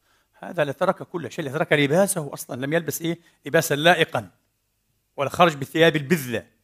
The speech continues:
ثياب النوم، ثياب كذا، يبحث ويحفر في كل مكان، وعن مليار، عن مليون، حتى مليار،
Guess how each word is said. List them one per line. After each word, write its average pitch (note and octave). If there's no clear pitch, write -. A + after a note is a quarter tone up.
ثياب C#3+
النوم، C3+
ثياب C#3+
كذا، E3+
يبحث C#3+
ويحفر D3
في C#3+
كل D3+
مكان، B2+
وعن C3+
مليار، B2+
عن C3+
مليون، C3+
حتى -
مليار، C3+